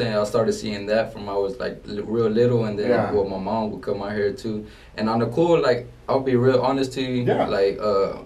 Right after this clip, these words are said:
Speaker 1: I never really thought this was gonna be my career. Like,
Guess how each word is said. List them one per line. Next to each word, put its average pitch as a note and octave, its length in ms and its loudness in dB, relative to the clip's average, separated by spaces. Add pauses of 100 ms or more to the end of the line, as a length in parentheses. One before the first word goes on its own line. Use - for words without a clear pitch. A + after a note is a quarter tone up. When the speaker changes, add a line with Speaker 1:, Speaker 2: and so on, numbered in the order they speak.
(200)
Speaker 1:
I A#2+ 140 0
never B2 300 2
really G#2+ 220 0
thought G#2+ 520 2
this A2 160 -4
was G2+ 140 -6
gonna G#2+ 160 -2
be G#2 100 -4
my F#2+ 140 -4
career. G2 400 -4 (100)
Like, A#2+ 80 -4